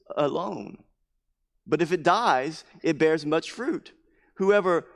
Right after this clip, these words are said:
loves his life loses it, and whoever hates his life in this world will keep it for eternal life. If anyone serves me, he must follow me. And where I am, there will my servant be also.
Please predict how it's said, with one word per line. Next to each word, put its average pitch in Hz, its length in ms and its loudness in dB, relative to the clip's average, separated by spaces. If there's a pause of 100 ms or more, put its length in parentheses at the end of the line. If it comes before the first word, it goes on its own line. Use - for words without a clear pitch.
loves 196 420 4
his 165 220 -2
life 143 260 2
loses 160 440 -4
it, 127 60 -2
and 147 80 0
whoever 165 340 2 (240)
hates 214 360 0
his 135 220 -4
life 113 680 -4 (1080)
in 131 160 0
this 120 200 -4
world 110 340 -6
will 120 80 -8
keep - 260 -10
it 135 80 -6
for 143 180 -4
eternal 180 360 -8
life. 104 220 -6 (680)
If - 160 -14
anyone 147 320 2
serves 139 380 0
me, 123 180 -2
he 131 100 -4
must 120 240 -4
follow 151 320 -2
me. 101 300 -10 (540)
And 110 140 -8
where 139 200 2
I 139 100 4
am, 147 560 0
there 147 220 2
will 139 160 0
my 139 120 0
servant 135 400 -4
be 147 140 -2
also. - 480 -10